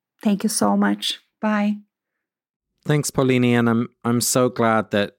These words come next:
Speaker 2: you know, the podcast has been able to be with you during a time of such challenging transition. I think any time, just like we were just talking about with Percy kind of disappearing from the family, when there's someone who is part of our constellation and part of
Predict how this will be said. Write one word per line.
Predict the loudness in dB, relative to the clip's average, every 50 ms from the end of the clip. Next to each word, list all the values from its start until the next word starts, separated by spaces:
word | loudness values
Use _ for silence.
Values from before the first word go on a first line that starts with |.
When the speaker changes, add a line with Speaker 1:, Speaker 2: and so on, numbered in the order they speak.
| _ -20 -20 -20 -20 _ _ -10 -4
Speaker 2:
you | -2 0
know, | 0 0
the | 0 -2
podcast | -2 -4 -6 -4 -4 -6 -6 -6 -6 -8
has | -10 -8
been | -6 -6 -6
able | -4 -4 -6 -6
to | -8 -8
be | -6 -4 -4
with | -4 -4 -2 -2
you | -4 -4
during | -4 -4 -4 -4 -2 -2 -4
a | -6
time | -8 -8 -6 -4 -4 -4 -4
of | -6 -6
such | -8 -8 -8 -8 -10 -12 -12 -16 _ -20 -20 -20 -20 -20 -20 _ _ _ -6
challenging | -2 0 0 2 2 0 0 0 0 0 -2
transition. | -2 -2 -2 0 0 0 -2 0 0 -2 0 0 -2
I | -2
think | -4 -4 -4 -2 -2
any | 0 0 0 -2
time, | -4 -4 -2 -2 0 0 0 0 0 -2 -4 -6 _ _
just | -6 -4 -2 0
like | 0 0
we | 0 0
were | 0
just | 2 0 0 0
talking | 0 -2 0 0 0
about | 0 0 0 -2
with | -6 -8
Percy | -6 -2 -2 0 0 0 -2 -4
kind | -4 -2 -2 -4
of | -4 -4
disappearing | -6 -6 -6 -6 -4 -2 -2 -2 -2 -2
from | -4 -4 -4 -4
the | -4 -4
family, | -2 -2 -2 -2 -2 -2 -2 -4
when | -2 -2 -2 -2
there's | -2 -2 -2
someone | -2 -2 -2 -2 -2 -2 -2
who | -4 -4 -4 -2
is | -2 -2 -4 -6 -8 -10 -12 _ _ _ _ _ _ _ _ _ _ _
part | -4 -2 0 0 0 -2
of | -2 -2 -2 0 0
our | 0 2 2 2 0 -2 -4 _ _ _ _ _ _ _ _ _ -6
constellation | -4 -2 0 0 0 2 2 2 0 0 0 0 0 0
and | 0 0 -2 -2
part | -2 0 0 0
of | 0 -2 -4 -8